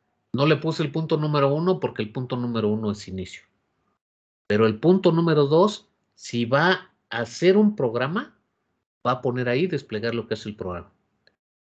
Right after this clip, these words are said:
El algoritmo de la llanta que se ponchaba, ¿llevaba ese punto número dos? No, porque no ibas a hacer un programa para cambiar la llanta. Sí, entonces no lo lleva. ¿El área de un círculo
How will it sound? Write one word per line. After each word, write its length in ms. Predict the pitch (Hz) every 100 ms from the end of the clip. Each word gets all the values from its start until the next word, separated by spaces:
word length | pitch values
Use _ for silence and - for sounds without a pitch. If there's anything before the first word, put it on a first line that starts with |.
| _ _ _
El 520 | - 123 131 139 139 139
algoritmo 760 | 143 139 156 196 208 185 160
de 200 | 131 123
la 240 | 120 120 117
llanta 400 | 135 175 185 185
que 100 | 135
se 160 | 123
ponchaba, 760 | 107 113 107 151 156 131 87 _ _ _ -
¿llevaba 440 | 107 120 147 170
ese 160 | 165 139
punto 320 | 143 156 151
número 340 | 147 151 127 110
dos? 400 | 151 226 - _ _ -
No, 220 | 104 101 - _ _ _ _ _ _ _ _ -
porque 280 | 120 - 127
no 280 | 127 135 180
ibas 260 | 175 127
a 40 | 110
hacer 240 | - 123
un 160 | 139 -
programa 540 | 156 139 120 135 151
para 240 | 107 104
cambiar 360 | - 101 95 95
la 120 | 107
llanta. 440 | 151 196 160 - _ _ _ _ _ _ _ _ _ _
Sí, 100 | 113
entonces 320 | 113 107 95
no 80 | 98
lo 100 | 110
lleva. 300 | 127 139 - _ _ _ _ _ _ _ _ _ _ _ -
¿El 320 | 127 135 165
área 200 | 190 185
de 80 | 190
un 100 | 185
círculo 600 | 214 208 151 127 90